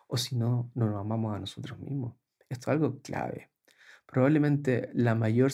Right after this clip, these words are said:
insatisfacción de una persona es cuando ama sin ser amado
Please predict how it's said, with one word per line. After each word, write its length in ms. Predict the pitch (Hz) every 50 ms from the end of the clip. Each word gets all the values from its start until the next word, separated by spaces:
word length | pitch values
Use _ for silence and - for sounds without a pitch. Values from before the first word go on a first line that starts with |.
| - -
insatisfacción 880 | - 151 143 143 143 113 131 - 113 117 - - - - - - 139 147
de 60 | 147
una 100 | 147 139
persona 500 | 139 135 135 - - 127 131 131 135 - - _ _ _ _ _ _ _
es 120 | - -
cuando 340 | - - 117 110 110 107 104
ama 400 | 104 120 127 143 143 147 143 143 - _ _ _ _ _ _
sin 300 | - - - - 123 120
ser 220 | 120 - - -
amado 360 | 110 104 104 104 107 107 110